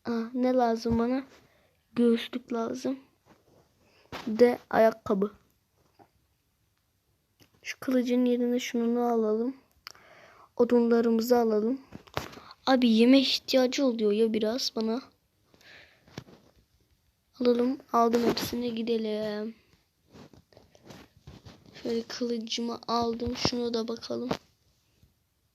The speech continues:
Aha. Elmas pantolon falan falan.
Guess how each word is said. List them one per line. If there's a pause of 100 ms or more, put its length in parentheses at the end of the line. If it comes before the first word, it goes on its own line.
(520)
Aha. (1080)
Elmas
pantolon
falan
falan.